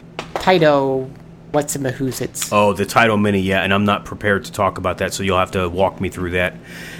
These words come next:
Speaker 2: And then
Speaker 1: Well,
Speaker 2: here's
Speaker 1: I
Speaker 2: a
Speaker 1: was counting on you on that
Speaker 2: Oh.
Speaker 1: there, Anthony.
Speaker 2: <laughs> And my
Speaker 1: Wow.
Speaker 2: selfish, my selfish, uh, plug for myself here of something I want, speaking of old stuff. I have a wild hair up my backside.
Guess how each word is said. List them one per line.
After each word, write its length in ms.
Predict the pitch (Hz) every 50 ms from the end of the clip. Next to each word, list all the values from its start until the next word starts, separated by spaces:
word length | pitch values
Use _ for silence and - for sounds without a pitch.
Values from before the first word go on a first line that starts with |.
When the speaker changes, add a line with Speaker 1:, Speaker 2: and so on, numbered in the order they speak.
| - - -
Speaker 2:
And 260 | - 120 123 120 113 113
then 80 | 254
Speaker 1:
Well, 160 | 269 269 285 262
Speaker 2:
here's 120 | 127 127
Speaker 1:
I 60 | 247
Speaker 2:
a 40 | 269
Speaker 1:
was 140 | 277 277 226
counting 400 | - - - 226 233 240 226 220
on 160 | 208 208 208 208
you 220 | 202 196 196 180
on 220 | 160 147 151 151 143
that 240 | 139 135 131 127 110
Speaker 2:
Oh. 40 | -
Speaker 1:
there, 260 | - 143 139 135 131 -
Anthony. 460 | 139 143 123 131 - - 127 127 127 226
Speaker 2:
<laughs> 40 | - - 214 - - - - - - - - - -
And 160 | - 131 151
my 100 | 151 143
Speaker 1:
Wow. 40 | 143
Speaker 2:
selfish, 600 | 139 - - 175 170 170 170 196 170 147 - - -
my 180 | 147 139 135
selfish, 720 | 131 - - - 160 156 156 143 - 160 143 139 - -
uh, 300 | 143 127 123 120 113 113
plug 380 | 110 - - - 147 135 135 117
for 140 | - - 139
myself 480 | 117 110 107 98 - 135 127 123 120
here 320 | - 113 107 101 101 98 - - - - - - -
of 100 | - -
something 320 | - 151 139 143 143 127
I 80 | 120 113
want, 320 | 107 104 113 113 110 107
speaking 380 | - - - 123 117 120 117 104
of 100 | 95 95
old 180 | 101 104 107
stuff. 360 | - - - 117 110 107 - - - - - - - - - - -
I 100 | - 123
have 240 | 123 135 143 147 139
a 80 | 139 127
wild 720 | 117 107 104 113 117 120 127 131 135 147 143 135 123 120
hair 420 | - - 127 127 131 131 135 131
up 80 | 127 -
my 140 | 143 139
backside. 640 | 123 123 135 131 135 - - 147 139 135 139 139 147